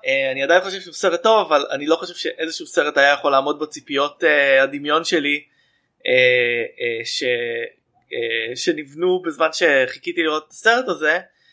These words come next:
אה, זה סרט מאוד מאוד uneven, בגלל שהמוזיקה בו מעולה והאנימציה בו מעולה, אבל ההחלטה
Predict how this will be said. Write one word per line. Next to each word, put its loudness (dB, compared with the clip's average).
אה, 2
זה -18
סרט 0
מאוד -8
מאוד 4
uneven, -4
בגלל -10
שהמוזיקה -6
בו -6
מעולה 4
והאנימציה -6
בו -12
מעולה, 2
אבל -4
ההחלטה 2